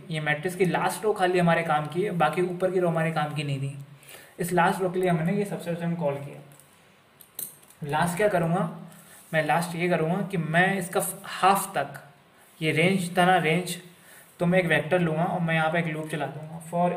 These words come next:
int, इसमें ये जो लास्ट जो भी है, ये लास्ट रो को मैं एक वेक्टर में डाल दूँगा, इस लास्ट रो को मैं वेक्टर में डाल दूँगा। जैसे ये वेक्टर है, उसके यहाँ तक फ़ाइव, हाफ वेट तक ही डालूंगा, क्योंकि एस वन,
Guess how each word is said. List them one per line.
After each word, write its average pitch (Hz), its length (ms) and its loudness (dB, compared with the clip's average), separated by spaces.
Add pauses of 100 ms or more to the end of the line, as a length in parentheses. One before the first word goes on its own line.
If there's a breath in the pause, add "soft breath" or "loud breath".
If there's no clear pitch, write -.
(140)
int, 170 440 -4 (2750 loud breath)
इसमें 170 580 0
ये 160 100 -2
जो 170 120 2
लास्ट 170 400 2
जो 165 160 0
भी 170 140 4
है, 170 180 4 (560 loud breath)
ये 165 140 0
लास्ट 175 400 0
रो 180 100 2
को 180 200 0 (320)
मैं 175 160 0
एक 185 140 0
वेक्टर 170 340 0
में 170 120 6
डाल 135 200 4
दूँगा, 135 280 -10 (360)
इस 175 160 -8
लास्ट 175 280 0
रो 180 80 0
को 185 140 -4
मैं 180 140 -2
वेक्टर 156 320 -2
में 160 100 -2
डाल 139 140 0
दूँगा। 147 300 -4
जैसे 165 320 -4 (280)
ये 156 100 -4
वेक्टर 151 320 -4
है, 214 100 -6 (460 loud breath)
उसके 175 260 2
यहाँ 175 420 0
तक 180 80 2
फ़ाइव, 160 380 2
हाफ 175 340 2
वेट 185 180 2 (260)
तक 170 120 -2
ही 185 100 4
डालूंगा, 143 340 0
क्योंकि 156 300 -2
एस 170 180 0
वन, 196 140 -2